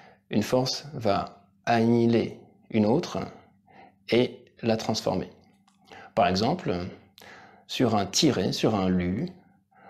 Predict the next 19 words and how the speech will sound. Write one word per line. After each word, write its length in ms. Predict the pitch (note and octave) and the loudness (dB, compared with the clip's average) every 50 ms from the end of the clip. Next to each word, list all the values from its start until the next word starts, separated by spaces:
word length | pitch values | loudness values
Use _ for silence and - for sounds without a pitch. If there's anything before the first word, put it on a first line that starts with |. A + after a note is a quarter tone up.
| - - - - | -20 -14 -4 -2
on 80 | A#2 | 0
répondra 520 | A2+ C3 A#2+ A#2 - A2+ A2 G#2+ - G#2+ G2+ - | 2 2 2 2 2 0 0 2 0 -2 -2 0
par 180 | A2 G2+ F#2+ | 0 0 0
un 140 | G2 G2+ F#2+ | -2 -4 -4
ti 640 | F#2 - - - - G2 E2+ D#2 F2+ B2+ D3 C#3+ - - - _ _ _ _ _ _ _ _ _ _ _ _ _ - | -6 -8 -6 -6 -6 -4 -4 -4 -4 -4 -4 -6 -10 -18 -20 _ _ _ _ _ _ _ _ _ _ _ _ _ 0
avancé 560 | B2+ A#2+ G2+ F#2 F2+ - - G2 F#2 F2 - - - | 0 0 0 0 -2 -2 -4 -4 -6 -6 -10 -10 -8
en 160 | A2+ G2+ F#2 | -6 -6 -6
pressant. 600 | - - - A#2 - - - F#2+ - - - _ _ _ _ _ _ _ _ _ _ _ - _ _ _ _ _ _ - - - - - - - - | -8 -6 -4 -4 -2 -2 -4 -4 -6 -8 -14 _ _ _ _ _ _ _ _ _ _ _ -20 _ _ _ _ _ _ -14 -14 -14 -14 -18 -16 -4 -2
Et 80 | B2+ | -2
sur 180 | - - A#2+ A2 | 2 2 0 2
ce 120 | - F2 | 2 -2
ji, 480 | F2+ F2+ - - F2 F#2 F#2+ A2 C#3+ - - - _ _ _ _ _ _ _ - | -2 -2 -4 -4 -4 -2 -2 -4 -6 -8 -12 -20 _ _ _ _ _ _ _ -2
le 180 | - A#2 A2 | 0 0 0
partenaire 500 | - G#2+ G2 - G2+ G2 G#2 - B2+ - | 0 -2 -4 -2 -2 0 0 0 -2 -2
pourra 240 | - A#2+ A2 G2+ G#2 | 0 0 2 2 2
répondre 420 | G2 F#2 F#2+ - A2 A#2 B2 A#2 A#2 - - - - - - _ - | 0 0 0 0 0 0 0 -2 -4 -12 -20 -20 -20 -20 -20 _ -2
par 240 | - A#2 G#2 G#2 G#2+ | 0 0 0 2 0
un 200 | G2+ - - - - | -2 -2 -6 -6 -4
an 300 | D3 C3+ F#2+ C#2+ B1+ | -2 -2 -2 -2 -6